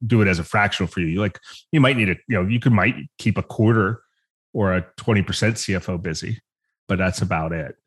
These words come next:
Um, but, but a good controller should be able to cover for you for right now. The real important thing, and, you know, for all of us that are afraid of the embezzlement thing, is, like, just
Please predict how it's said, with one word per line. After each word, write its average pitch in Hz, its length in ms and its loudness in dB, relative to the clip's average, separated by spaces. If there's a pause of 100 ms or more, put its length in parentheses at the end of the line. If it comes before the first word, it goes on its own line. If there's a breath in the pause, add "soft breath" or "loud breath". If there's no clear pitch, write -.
(400)
Um, 92 180 0
but, 98 200 2
but 110 100 2
a 107 80 4
good 156 240 2
controller 104 420 2
should 110 240 0
be 101 140 2
able 90 100 0
to 87 80 -6
cover 90 640 -4
for 101 280 0
you 87 220 0
for 90 160 -6
right 85 220 -4
now. 95 320 -8 (440 loud breath)
The 123 80 4
real 160 320 6
important 113 400 2
thing, 104 140 2
and, 104 80 2
you 107 60 4
know, 101 80 2
for 117 160 0
all 131 100 4
of 147 80 2
us 120 140 2
that 107 80 0
are 101 80 2
afraid 107 320 0
of 87 160 -4 (400)
the 110 80 -2
embezzlement 101 560 0
thing, 87 240 -4
is, 92 280 -6
like, 92 240 -6
just - 400 0